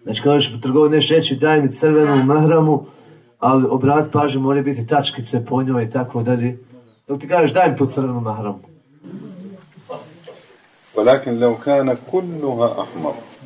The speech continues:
Speaker 1: كل ال-
Speaker 2: كله، كله أحمر، ما في أي لون ثاني. ماذا يسميها أيضًا؟
Speaker 1: A ovo smo rekli, znači, crvena boja, a ima neke tačkice. Dobro,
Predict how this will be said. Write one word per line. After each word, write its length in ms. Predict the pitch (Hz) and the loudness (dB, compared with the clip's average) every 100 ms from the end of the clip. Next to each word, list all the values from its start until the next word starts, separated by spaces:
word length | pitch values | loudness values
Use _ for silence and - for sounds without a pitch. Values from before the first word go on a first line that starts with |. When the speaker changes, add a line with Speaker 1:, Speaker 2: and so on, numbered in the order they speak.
| 123 113 110 - - 180 - 151 147 - 139 - | -20 -18 -16 -14 -14 -16 -16 -14 -16 -16 -18 -4
Speaker 1:
كل 360 | 131 127 117 | 0 2 2
ال- 240 | 107 104 101 | 2 2 0
Speaker 2:
كله، 360 | 202 165 104 98 | -2 -4 -6 -6
كله 280 | 135 90 80 | -6 -4 -4
أحمر، 240 | 92 101 | -4 -2
ما 160 | 135 135 | 0 0
في 220 | 127 101 | -2 -4
أي 140 | 123 | -2
لون 200 | 110 98 - | -2 -4 -6
ثاني. 260 | 85 76 71 - 104 | -6 -6 -10 -12 0
ماذا 240 | 131 135 | 2 4
يسميها 600 | 123 - 110 104 95 95 | 0 -2 -6 -6 -6 -6
أيضًا؟ 300 | 87 85 90 87 - - - - - - - | -6 -10 -12 -12 -18 -20 -18 -18 -16 -18 -2
Speaker 1:
A 420 | 120 123 117 - 127 | 2 4 4 2 2
ovo 200 | 147 139 | 4 4
smo 180 | 135 | 4
rekli, 260 | 143 156 143 | 4 4 2
znači, 400 | 120 127 - 117 | 2 0 -2 -6
crvena 640 | - 151 156 151 147 131 - _ _ | -6 -2 0 2 2 0 -6 _ _
boja, 640 | 107 101 127 160 156 - - | -8 0 4 4 4 0 -4
a 100 | 117 | 0
ima 180 | 156 165 | 2 4
neke 300 | 160 - 139 | 4 4 2
tačkice. 500 | 131 120 - - 123 - - - | 2 -4 -6 -6 -4 -8 -6 0
Dobro, 460 | 147 156 151 117 | 2 4 4 2